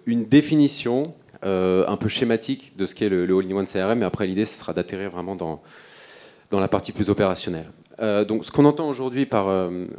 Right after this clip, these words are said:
par des, des suites, euh, de C R M All-in-One, euh, ce sont des,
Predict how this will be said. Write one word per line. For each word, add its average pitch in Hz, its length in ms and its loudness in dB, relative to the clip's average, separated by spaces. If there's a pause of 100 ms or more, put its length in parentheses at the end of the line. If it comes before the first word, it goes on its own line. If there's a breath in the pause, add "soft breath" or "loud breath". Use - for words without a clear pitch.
(120)
par 104 140 0
des, 95 100 -2
des 101 180 -6
suites, - 540 -10 (200)
euh, 87 420 -2
de 90 120 -4
C 98 200 0
R 98 80 0
M 95 100 0
All-in-One, 123 460 2 (560 loud breath)
euh, 98 280 0
ce - 140 -6
sont 131 220 -2
des, 107 400 -2